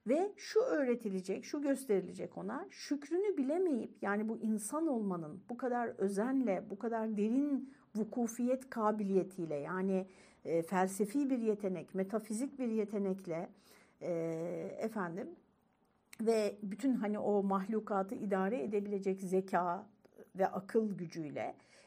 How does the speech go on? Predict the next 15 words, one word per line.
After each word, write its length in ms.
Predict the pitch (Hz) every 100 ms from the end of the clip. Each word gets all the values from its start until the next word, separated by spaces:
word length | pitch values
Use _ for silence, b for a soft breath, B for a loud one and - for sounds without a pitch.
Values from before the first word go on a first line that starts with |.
| -
yaratılmış 640 | 208 233 233 233 269 -
olmanın 440 | 214 196 180 208 269
şükrünü 580 | - 269 - 247 233
bilmeyip 500 | 285 311 208 190 196 -
bu 140 | 254 302
vazifeden 600 | 330 262 247 214 202 190
kaçınmak 580 | 196 220 254 254 269 269
için 240 | 220 190
kafirlik 680 | 190 208 226 240 262 285 330
edenlerin 600 | - 233 247 240 247 359
felaketleriyle, 1120 | 339 254 247 247 240 240 - 240 254 277 208 - - B B B B B B -
şükrünü 560 | 254 240 311 392 427
bilip 360 | 277 196 - 185
vazifelerini 840 | 196 214 233 262 269 294 370 403
yapan 320 | 294 - 370